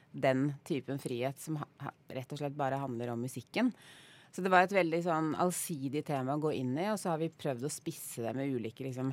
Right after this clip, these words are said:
hashtagger med både frihet til å bevege seg, til å, mm, gjøre motstand, til å elske, og så videre. Så det, det har passet veldig, veldig godt i det, i, i,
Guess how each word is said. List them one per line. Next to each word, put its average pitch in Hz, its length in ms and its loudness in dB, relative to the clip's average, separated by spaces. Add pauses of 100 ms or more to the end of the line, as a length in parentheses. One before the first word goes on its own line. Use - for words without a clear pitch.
hashtagger 131 720 -4
med 135 400 -2
både 123 240 -2
frihet 120 400 -6
til 127 160 -10
å 120 40 -10
bevege 120 360 -4
seg, 127 360 -4
til 120 240 -8
å, 117 120 -4 (240)
mm, - 240 -10 (400)
gjøre 135 200 2
motstand, 123 520 0
til 123 160 -2
å - 80 -2
elske, 113 580 -4 (140)
og 123 80 -6
så 127 120 -6
videre. 123 280 -4
Så 151 120 -6
det, 160 140 2 (1600)
det 185 180 2
har 190 120 6
passet 185 480 -4
veldig, 156 220 2
veldig 135 160 0
godt 135 240 -4
i 147 40 -4
det, 135 120 -2
i, 147 160 -2 (180)
i, 147 180 -2